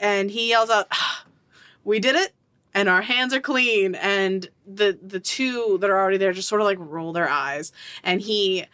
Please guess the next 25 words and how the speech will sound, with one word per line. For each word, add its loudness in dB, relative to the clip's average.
walks 2
back 2
to -14
them 2
and -2
grabs 0
a -10
chair, 0
sort -6
of, -2
like, -2
spins 0
it 0
around 2
and 0
sits -2
on -2
it -2
backwards. 0
And 0
he's 0
speaking -4
a 4
lot 4
louder -2